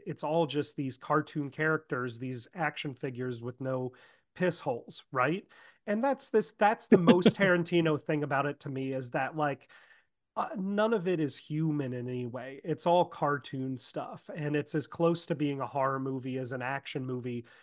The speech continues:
Speaker 1: because the violence does reach such phantasmagoric
Speaker 2: Mm-hmm.
Speaker 1: heights. And I think that, to me, that's what makes it Tarantino-y, is a, is a kind of cartoon disregard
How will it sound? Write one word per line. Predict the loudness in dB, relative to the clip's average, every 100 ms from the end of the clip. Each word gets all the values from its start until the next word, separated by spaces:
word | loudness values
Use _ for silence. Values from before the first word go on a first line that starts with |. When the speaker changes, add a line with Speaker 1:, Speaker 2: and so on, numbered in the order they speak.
| _
Speaker 1:
because | -8 -2 0 0
the | 0
violence | 2 2 0 -4 -6
does | -2 0 0
reach | -4 -6 -6
such | -6 -6
phantasmagoric | -6 -6 -6 -6 -2 0 0 -2 -6 -6
Speaker 2:
Mm-hmm. | -8
Speaker 1:
heights. | -10 -12 -6
And | 0
I | 0
think | 0 -4 -2
that, | -2 -4 -6
to |
me, | -6 -4 0 -2
that's | -2 -8 -6
what | -6
makes | -6 -10 -10
it | -10 -12 -14 -20 -20 _
Tarantino-y, | 0 2 2 0 0 2 4 2 0 -2 -4
is | -2 -2 -2
a, | -2 0 -2 -4
is | -4 -4
a |
kind | -2 -2 -2
of | -4 -6
cartoon | 0 2 2 2 2 2 -2
disregard | -2 -2 -2 -6 -2 2 4 4 0